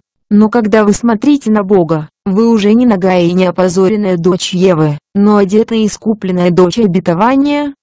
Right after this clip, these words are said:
славная невеста, которая поет и танцует в ожидании своего принца. Вы можете испытывать горячие чувства, потому что обменяли закон на желание, рабство на свободу, правила на отношения. Вы —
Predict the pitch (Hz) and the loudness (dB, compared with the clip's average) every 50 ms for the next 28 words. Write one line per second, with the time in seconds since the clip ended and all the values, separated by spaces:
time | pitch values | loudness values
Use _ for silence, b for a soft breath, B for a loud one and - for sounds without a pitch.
0 | _ - - - - 190 196 214 220 202 185 185 180 180 185 190 190 175 180 170 | _ -16 -14 -8 -4 0 0 2 2 2 0 0 0 0 0 -2 -2 0 -2 -2
1 | 165 - - - 165 156 151 - _ _ _ - - 196 196 - 208 208 196 196 | -4 -4 -6 -6 -6 -6 -6 -10 _ _ _ -4 -4 -2 0 0 0 2 2 2
2 | 185 165 - 214 226 254 269 269 294 277 - 185 175 170 - - 208 233 247 240 | 0 0 0 0 0 0 0 -2 -2 -2 -2 -2 -4 -4 -4 -4 -4 -2 -2 -2
3 | - 214 208 190 202 180 202 208 214 233 240 247 254 247 233 - 202 196 190 185 | -2 -2 -2 -2 -2 0 0 0 2 2 2 2 0 0 0 2 2 4 4 2
4 | 190 185 - 185 180 175 165 - - - 160 143 135 135 _ _ _ _ _ _ | 0 -2 -2 -2 -2 -2 -4 -4 -6 -6 -6 -6 -8 -12 _ _ _ _ _ _
5 | - 220 269 339 339 349 349 330 302 320 302 - 311 311 294 - - - 254 269 | -2 0 2 2 2 2 2 2 0 0 0 2 0 0 0 -2 -2 0 0 0
6 | 254 285 247 262 208 190 165 190 185 185 202 220 254 277 - - 208 190 185 175 | 0 0 0 0 0 0 0 2 2 4 4 2 2 0 -2 -2 -2 -2 -2 -2
7 | - 214 226 214 - - 196 175 160 156 143 - _ _ - 190 190 - 220 220 | -4 -4 -4 -4 -4 -4 -4 -4 -4 -4 -6 -12 _ _ -4 -2 0 2 2 2
8 | 220 240 226 - - 240 226 220 196 196 214 220 220 220 269 302 320 294 320 262 | 4 2 0 0 -2 -2 -2 -2 0 0 0 2 2 2 2 2 2 0 0 2
9 | 220 - - - 196 196 190 185 185 180 180 196 190 185 175 170 170 165 160 160 | 0 0 -2 -2 -2 -2 0 0 -2 0 0 2 2 2 2 0 0 -2 -4 -4
10 | 151 147 139 139 _ _ - 190 190 190 185 185 185 - - - 254 269 262 269 | -6 -8 -12 -14 _ _ -6 -4 -2 -2 -2 -4 -6 -10 -12 -6 -2 -2 -2 -2
11 | 269 - - 185 180 175 175 240 302 330 277 233 277 285 277 - - 208 233 254 | -2 -4 -2 -2 -2 -2 0 0 0 0 0 0 -2 -2 -2 0 0 2 2 2
12 | 269 277 277 254 247 240 226 196 - 202 196 180 - - 175 165 160 156 151 147 | 2 2 2 2 2 2 0 -2 -2 -4 -4 -4 -4 -4 -4 -2 -2 -2 -4 -4
13 | 147 143 143 139 _ _ _ _ _ - 175 175 208 247 277 294 277 | -6 -6 -8 -12 _ _ _ _ _ -6 -2 0 2 2 2 0 -2